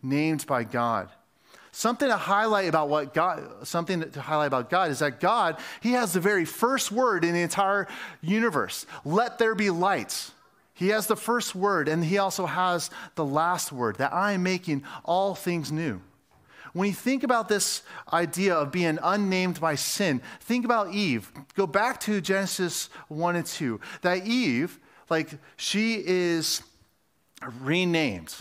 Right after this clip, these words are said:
from this woman. Like, when sin entered the world and Adam blamed Eve, "This woman whom you gave me,"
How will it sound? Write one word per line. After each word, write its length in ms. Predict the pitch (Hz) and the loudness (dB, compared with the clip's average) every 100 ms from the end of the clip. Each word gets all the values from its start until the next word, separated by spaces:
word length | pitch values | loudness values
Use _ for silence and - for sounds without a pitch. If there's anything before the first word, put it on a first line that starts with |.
| - _ _ _ - - | -20 _ _ _ -20 -12
from 520 | - 165 160 151 139 - | -2 0 2 0 -2 -8
this 360 | 117 131 190 - | -2 0 0 0
woman. 460 | 160 190 101 95 - _ 120 | 0 0 0 -4 -12 _ -10
Like, 160 | 110 | -8
when 300 | 123 139 139 | -2 0 0
sin 300 | 123 - 196 | 0 0 2
entered 320 | 185 180 175 156 | 2 2 0 -2
the 80 | |
world 320 | 127 139 165 151 | 0 0 2 0
and 100 | 131 | 0
Adam 380 | 131 160 147 | 0 2 0
blamed 500 | 110 120 135 165 170 | 0 0 0 0 0
Eve, 220 | 156 180 - - | -2 -2 -4 -8
"This 260 | - 185 - | -2 0 0
woman 300 | 147 190 190 | 0 0 2
whom 260 | 156 180 170 | 0 0 0
you 140 | 160 | -2
gave 320 | 139 202 202 | 0 0 2
me," 200 | 135 139 | 0 -2